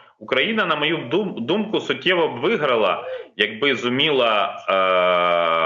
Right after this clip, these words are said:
в, хоча, ну, цього не було зроблено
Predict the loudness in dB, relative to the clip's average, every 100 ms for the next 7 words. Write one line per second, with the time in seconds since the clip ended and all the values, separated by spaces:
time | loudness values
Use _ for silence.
0 | 2 0 -2 -8 -4 0 2 2 2 -2
1 | -2 -2 -2 -4 -4 -4 -10 -4 0 2
2 | 0 0 0 2 0 2 0 0 0 -2